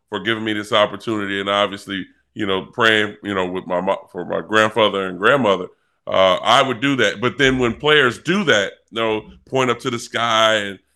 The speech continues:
they kinda make it like it's, "Oh, he's just ex-," you know, so excited about,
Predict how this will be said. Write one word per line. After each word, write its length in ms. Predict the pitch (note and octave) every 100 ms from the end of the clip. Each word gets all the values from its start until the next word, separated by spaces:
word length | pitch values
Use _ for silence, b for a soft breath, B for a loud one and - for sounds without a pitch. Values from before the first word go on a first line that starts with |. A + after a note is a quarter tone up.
| _ -
they 120 | A#2
kinda 300 | D3+ C3+ A#2+
make 300 | B2 C3+ C3+
it 140 | B2
like 240 | A#2 A2+ A#2
it's, 180 | G#2+
"Oh, 300 | A#2 C3 C3
he's 220 | C3 B2+ A#2
just 220 | A#2+ -
ex-," 240 | F#2 -
you 120 | C3 A#2+
know, 260 | G2+ F#2 b b _
so 260 | - D3+
excited 540 | C3+ - C#3+ C#3 C3 A#2
about, 500 | A2 A2+ A2 G#2+